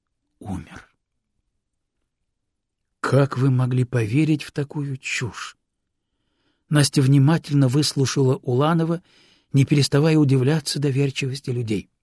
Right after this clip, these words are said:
У убитого при задержании киллера найдена бумага со списком заказов.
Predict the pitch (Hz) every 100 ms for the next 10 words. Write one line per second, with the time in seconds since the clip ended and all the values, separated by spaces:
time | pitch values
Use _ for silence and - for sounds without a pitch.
0 | _ _ _ _ _ _ _ 120 120 110
1 | 196 196 147 139 117 - - _ 139 147
2 | 135 131 123 123 180 151 135 120 156 208
3 | 190 143 127 175 135 147 139 127 131 170
4 | 214 175 131 135 - 190 180 170 147 165
5 | - 175 110 175